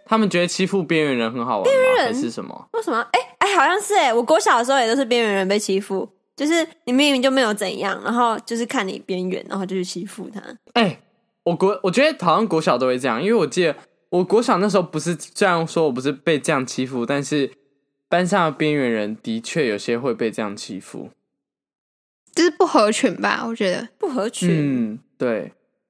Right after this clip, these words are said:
Speaker 1: 因为我觉得在国小
Speaker 3: 我，我也觉得心态蛮妙，就是以我们现在的视角看回去，那时候我会被欺负，我也不知道为什么。<laughs>
Speaker 1: 但我觉得因为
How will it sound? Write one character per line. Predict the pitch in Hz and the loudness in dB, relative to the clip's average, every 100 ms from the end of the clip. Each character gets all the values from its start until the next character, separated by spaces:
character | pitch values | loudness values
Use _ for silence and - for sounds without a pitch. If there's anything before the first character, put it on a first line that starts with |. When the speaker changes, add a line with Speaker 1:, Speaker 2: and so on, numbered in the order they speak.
| _ _ _ _ - | _ _ _ _ -2
Speaker 1:
因 | 269 | 2
为 | |
我 | 214 | 2
觉 | 147 | 2
得 | 147 | 2
在 | 302 | 2
国 | 269 | 4
小 | 143 | 4
Speaker 3:
我， | |
我 | 320 | 4
也 | |
觉 | 240 226 | 6 4
得 | 262 269 | 6 4
心 | - 247 | 2 2
态 | 269 247 | 4 2
蛮 | 208 | 2
妙， | 202 233 196 | 2 2 4
就 | |
是 | 233 254 247 - | 4 4 2 -2
以 | 214 196 180 - _ _ - | -2 0 -2 -6 _ _ -2
我 | 214 | 2
们 | 220 | 2
现 | 226 262 | 2 2
在 | 262 226 | 2 2
的 | |
视 | 226 - 233 | 2 2 2
角 | 214 | 2
看 | 185 - 240 | 0 0 2
回 | 175 | 2
去， | 190 - 202 196 _ _ _ _ _ _ - | 0 0 0 -2 _ _ _ _ _ _ -2
那 | 247 | 2
时 | 233 | 2
候 | 185 | 2
我 | |
会 | 202 220 | 2 2
被 | 220 | 2
欺 | 214 - 202 | 0 -2 -4
负， | 202 208 190 - | -2 -2 -2 -2
我 | 226 | 0
也 | 220 | 0
不 | 220 | 0
知 | 226 | 2
道 | 220 | 2
为 | |
什 | 233 202 | 2 0
么。 | 208 - - - - - - 294 277 240 | -2 -6 -14 -18 -14 -10 0 0 2 0
<laughs> | - _ _ _ _ - - - | -4 _ _ _ _ -20 -14 -2
Speaker 1:
但 | 320 | 0
我 | 262 160 | 2 2
觉 | 180 | 2
得 | 202 196 | 2 0
因 | 220 226 | 0 2
为 | 247 196 151 | 2 2 -2